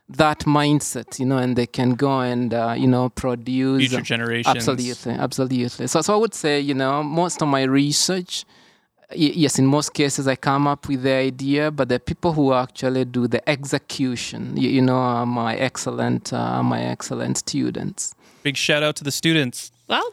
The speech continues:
Speaker 3: that is, um, everything we have for you, unless there's anything last, last chance.
Speaker 1: So again, thank you, you know, for this opportunity, you know, to engage and, uh,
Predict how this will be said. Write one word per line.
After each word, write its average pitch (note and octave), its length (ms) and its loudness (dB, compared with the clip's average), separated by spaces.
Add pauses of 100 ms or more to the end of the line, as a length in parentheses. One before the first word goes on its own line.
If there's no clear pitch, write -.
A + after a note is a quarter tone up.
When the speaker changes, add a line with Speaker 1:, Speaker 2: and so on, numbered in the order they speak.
Speaker 3:
that C4+ 260 -2
is, F#4+ 300 -4
um, C4 380 0 (100)
everything D4 840 -2
we A#3 220 0
have C4+ 300 -2
for - 180 -2
you, C4+ 480 -4 (140)
unless A3 460 -4
there's A3 520 -2
anything B3 760 -4 (180)
last, A3 680 -6
last A3 360 -4
chance. G#3+ 560 -4 (720)
Speaker 1:
So A3 240 2
again, G#3+ 320 2
thank G3+ 360 0
you, A#3+ 100 0
you G#3+ 160 2
know, E3 220 2
for D#3+ 180 -4
this D3+ 340 0
opportunity, D3+ 880 -2
you D#3 140 0
know, C#3+ 260 2
to C#3 280 -2
engage C#3 640 0
and, C3 300 -4
uh, B2 260 -2